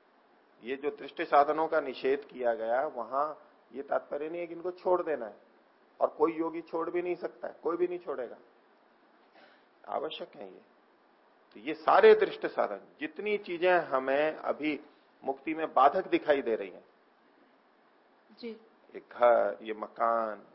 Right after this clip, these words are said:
Speaker 1: ये रुपए, पैसे, ये सब चीजें मुक्ति में सहायक हो सकती हैं यदि इनका उपयोग हम उसके अनुरूप, मार्ग के अनुरूप और उसमें सहायक के साधन के रूप में करें तो।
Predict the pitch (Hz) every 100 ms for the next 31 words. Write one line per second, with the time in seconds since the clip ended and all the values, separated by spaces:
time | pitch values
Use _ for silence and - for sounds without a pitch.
0 | - 110 107 107 120 117 110 101 - 113
1 | 117 - 123 110 - _ _ _ _ _
2 | _ _ _ _ 117 151 - 202 - 220
3 | 208 208 190 - 196 185 170 165 156 147
4 | - 110 - 104 - _ _ _ _ _
5 | _ _ _ 104 135 220 196 147 147 143
6 | - 113 135 180 190 139 120 170 202 _
7 | - - - 156 - 120 117 135 156 -
8 | 110 113 117 - 123 107 143 180 - 135
9 | - 147 143 - 120 160 175 - 113 -
10 | 120 127 120 107 98 - 156 - 123 -